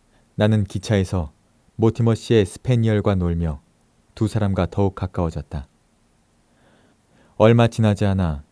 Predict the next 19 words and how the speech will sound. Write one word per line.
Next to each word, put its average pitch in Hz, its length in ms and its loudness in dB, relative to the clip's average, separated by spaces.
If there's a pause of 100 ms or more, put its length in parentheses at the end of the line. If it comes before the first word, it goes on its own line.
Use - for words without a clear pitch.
기름진 110 440 0
갈색 104 440 -2
흙은 92 380 -2 (380)
붉은 117 320 4
빛으로 107 340 -2
바뀌었고 85 640 -6 (960)
화강한 123 400 2
바위가 104 320 0
나타났다. 80 600 -6 (1700)
관목 110 380 2
울타리가 107 480 0
서 - 180 -6
있는 101 300 -2
들판에선 92 760 -4 (460)
붉은 117 320 4
소들이 107 440 0
풀을 123 320 -2
뜯고 98 280 -4
있었다. 78 440 -10